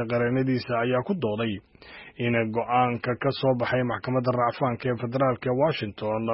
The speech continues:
uu su'aal geliyey in Khadar lagu soo oogi karo dembiyadaasi hore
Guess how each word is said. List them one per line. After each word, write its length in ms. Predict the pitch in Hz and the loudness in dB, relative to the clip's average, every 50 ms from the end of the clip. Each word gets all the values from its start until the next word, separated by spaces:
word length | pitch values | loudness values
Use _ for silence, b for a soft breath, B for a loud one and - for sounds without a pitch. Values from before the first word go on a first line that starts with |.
| 113 110 | 0 0
uu 140 | 113 117 117 | -2 -4 -4
su'aal 420 | 107 - - 113 117 120 123 120 117 | -4 -4 -2 0 2 2 2 2 0
geliyey 380 | 120 123 123 127 131 127 120 127 | 0 0 2 2 2 0 0 -2
in 60 | 117 | -4
Khadar 340 | - - 127 127 127 123 120 | -2 0 2 2 2 2 2
lagu 360 | 120 120 123 127 127 139 135 | 2 0 0 0 0 -2 -2
soo 220 | - - 139 131 127 | -2 -2 -2 0 2
oogi 240 | 156 185 165 123 101 | 4 4 4 2 0
karo 220 | - - 113 123 120 | -2 -2 -2 -2 0
dembiyadaasi 760 | 120 135 135 135 139 135 135 139 139 131 127 117 113 - 113 | 0 0 0 2 2 2 4 4 4 4 2 0 0 -2 -4
hore 300 | 107 98 101 107 110 107 | -4 -2 0 2 2 2